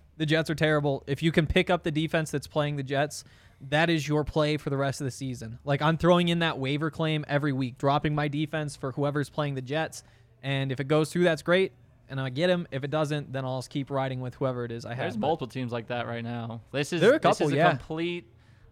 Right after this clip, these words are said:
Speaker 2: like, when we talk about taking your defense and your kicker in the last two spots, this right here is the case for it, because you've got teams like the Broncos who are decimated by injuries.
Speaker 1: Mm-hmm.
Speaker 2: You've got the Vikings who are just a mess. The Jets. There's plenty of other teams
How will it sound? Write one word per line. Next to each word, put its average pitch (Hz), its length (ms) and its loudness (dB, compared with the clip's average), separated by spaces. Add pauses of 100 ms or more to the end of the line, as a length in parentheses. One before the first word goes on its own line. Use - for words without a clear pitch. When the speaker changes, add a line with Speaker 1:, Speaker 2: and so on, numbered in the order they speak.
Speaker 2:
like, 131 400 0 (140)
when 135 200 -2
we 143 100 -6
talk 147 260 -4
about 135 240 -2
taking 131 340 -8
your 127 120 -4
defense 131 540 -6
and 120 140 -6
your 120 120 -4
kicker 143 480 -6
in 123 180 -8
the 117 100 -6
last 117 460 -8
two 120 260 -6
spots, 120 640 -6 (340)
this 135 300 -4
right 127 180 -2
here 131 240 -6
is 113 80 -6
the 117 100 -8
case 127 300 -8
for 139 320 -2
it, 151 120 -4
because 123 300 -8
you've 120 120 -8
got 123 200 -4
teams 120 280 -8
like 117 140 -6
the 120 100 -12
Broncos 131 540 -6
who 143 140 -10
are 131 60 -4
decimated 131 420 -6
by 123 120 -4
injuries. 120 440 -6 (180)
Speaker 1:
Mm-hmm. 135 200 -6
Speaker 2:
You've 117 100 -6
got 123 160 -2
the 127 80 -8
Vikings 120 580 -6
who 123 200 -4
are 117 120 -2
just 113 220 -10
a - 20 -6
mess. 117 480 -6
The 120 80 -14
Jets. 123 600 -4 (400)
There's 123 140 -4
plenty 139 260 -2
of 127 80 -2
other 120 160 -2
teams 120 600 -4